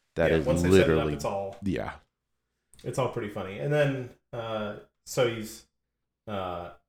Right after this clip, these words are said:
Speaker 2: he takes the sailing lessons from Scully, or not, we bar-, rents the sailboat from Scully and hurts himself.
Speaker 1: Yes.
Speaker 2: And then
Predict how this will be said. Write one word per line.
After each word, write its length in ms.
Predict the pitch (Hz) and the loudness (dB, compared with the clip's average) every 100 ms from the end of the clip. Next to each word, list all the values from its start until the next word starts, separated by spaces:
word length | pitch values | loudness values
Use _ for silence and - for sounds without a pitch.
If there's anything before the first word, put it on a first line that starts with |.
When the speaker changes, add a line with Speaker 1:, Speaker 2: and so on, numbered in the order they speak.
| _ _ _ _ _ | _ _ _ _ _
Speaker 2:
he 80 | 127 | -6
takes 220 | 135 123 | -2 -2
the 60 | 120 | -2
sailing 300 | 131 113 113 | 0 0 2
lessons 300 | 113 123 113 | -2 -2 -10
from 140 | 120 | -10
Scully, 480 | 107 - 113 110 110 | -4 0 0 0 -2
or 100 | 110 | -2
not, 180 | 123 113 127 110 - 127 | -2 -2 -6 -8 -14 -4
we 120 | 127 | -2
bar-, 260 | 123 135 120 | 2 4 4
rents 200 | 139 143 | 0 -2
the 100 | 120 | -4
sailboat 400 | - 117 110 101 | 2 2 2 -2
from 100 | 107 | -6
Scully 280 | - 107 101 | -2 0 0
and 80 | 107 | -2
hurts 200 | 107 110 | -6 -8
himself. 440 | 104 110 - - _ - | -8 -8 -8 -16 _ -6
Speaker 1:
Yes. 380 | 80 - - - _ _ _ - | -6 -6 -18 -20 _ _ _ -4
Speaker 2:
And 220 | 107 110 | 0 2
then 360 | 107 98 95 | 2 0 -2